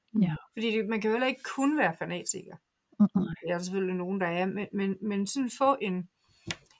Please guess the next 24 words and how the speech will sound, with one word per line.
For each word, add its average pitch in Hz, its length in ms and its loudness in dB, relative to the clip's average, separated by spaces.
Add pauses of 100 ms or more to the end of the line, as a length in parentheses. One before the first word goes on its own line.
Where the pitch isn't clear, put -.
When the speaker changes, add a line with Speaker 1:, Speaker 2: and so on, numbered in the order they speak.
Speaker 2:
en 220 160 -4
god, 269 260 0
jeg 226 80 2
havde 254 280 4
en, 196 160 2
øhm, 160 380 -4 (1800)
jeg 202 120 8
har 202 120 8
haft, 233 400 6
øh, - 260 -6 (200)
jeg 120 80 4
har 226 100 4
egentlig 233 220 2
levet 233 260 6
på 254 60 2
en 196 80 2
bestemt 220 320 2
måde 208 360 4
i, 185 480 -2
i 175 40 -2
meget 196 300 8
lang 196 220 6
tid - 220 -2
med 190 260 2